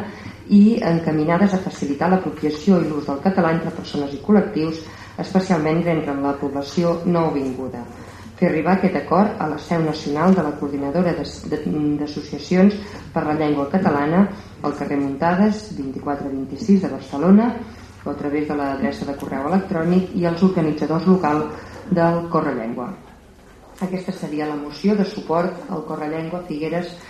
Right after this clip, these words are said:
dos mil catorze, que tindria lloc, eh, pròximament ja en aquests dies. Alguna intervenció? Vol afegir l'explicació de la moció per part d'algun grup municipal?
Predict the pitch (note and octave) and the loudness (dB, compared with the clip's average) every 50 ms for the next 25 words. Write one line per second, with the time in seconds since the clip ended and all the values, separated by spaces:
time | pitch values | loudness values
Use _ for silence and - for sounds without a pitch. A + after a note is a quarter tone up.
0 | - - - - - - - D#3 D3+ D3+ D#3+ D#3 D#3 - D3+ C#3 - D3 D3+ F#3 | -20 -20 -20 -18 -12 -8 -6 -6 -4 -4 -4 -4 -4 -4 -4 -4 -2 -2 -2 -2
1 | - E3+ F3 E3+ E3+ E3 D3+ D3+ D#3 D#3 E3 F3+ F#3 - - - - - - - | -2 -2 -2 -2 -2 -2 -2 0 0 0 0 -2 -2 -4 -8 -16 -18 -20 -20 -20
2 | - - - D#3 D3 C#3+ D3 D3 D3+ D3 C#3+ D3 D3+ D3+ - - - - - - | -12 -6 -4 -2 -2 -2 -2 -2 -2 -2 -2 -2 -4 -6 -6 -10 -16 -18 -18 -18
3 | - - E3+ D3 C#3 C3+ C3+ C3 C3+ B2+ - C#3 C#3 - - D3 C#3+ C#3 C#3 C#3 | -14 -10 -8 -8 -6 -6 -6 -8 -8 -8 -10 -12 -12 -10 -10 -8 -6 -6 -6 -6
4 | C#3 C#3+ C#3 C#3+ C#3 C#3 C#3+ E3+ - - - - - - - - - - - - | -6 -6 -6 -6 -6 -6 -6 -8 -10 -12 -18 -20 -20 -20 -20 -20 -20 -20 -14 -8
5 | F#3 D3+ C#3+ - - C#3 - - - A#2+ C#3+ - - - - - - - - - | -6 -4 -4 -2 -4 -4 -6 -6 -8 -6 -6 -8 -8 -10 -14 -18 -20 -20 -20 -20
6 | - - - - - - - - - - - - - - - - - - - - | -20 -20 -20 -20 -20 -20 -20 -20 -20 -20 -20 -20 -20 -20 -20 -20 -20 -20 -20 -20
7 | - - - - - - - D#3+ D3+ D3 D#3 D#3 D3+ D3 C#3+ C#3+ C3+ C#3+ C#3+ C#3+ | -20 -20 -20 -20 -20 -12 -10 -8 -6 -6 -4 -4 -4 -4 -4 -4 -4 -4 -6 -6
8 | - - E3+ F3+ F#3+ G3 G3 F#3+ F#3+ - G#3 G#3+ G3 - - - D#3 D3 D#3 - | -6 -2 2 4 4 4 4 2 -2 -6 -10 -10 -10 -12 -12 -12 -10 -10 -10 -10
9 | - C#3+ C#3 D3+ D3 D3 C#3+ - - D3 C3+ - - - - - C#3+ C#3 C3+ C3+ | -10 -10 -6 -6 -6 -6 -8 -8 -8 -8 -8 -8 -8 -10 -8 -6 -4 -4 -4 -4
10 | C3 C3+ C3+ - - - - - - - - - - - - - - - D#3+ C#3+ | -6 -8 -10 -12 -18 -20 -20 -20 -20 -20 -20 -20 -20 -20 -20 -20 -16 -12 -10 -8
11 | C#3 C#3 C#3 C#3+ C#3+ - - F3 F3+ G#3+ A#3+ A#3 - - - - - - - - | -8 -8 -8 -8 -10 -6 0 4 4 4 4 2 -4 -10 -14 -18 -20 -14 -10 -8
12 | D3+ D3+ - C#3 C#3 C#3 C#3 C3+ C#3 C#3 C#3 C#3 C#3 C3+ C#3 C#3 C3+ B2+ - - | -8 -6 -4 -4 -4 -4 -4 -4 -4 -6 -6 -6 -6 -6 -6 -8 -8 -10 -10 -12
13 | D3 - D#3+ F3 G3 G#3+ | -8 -4 0 2 2 2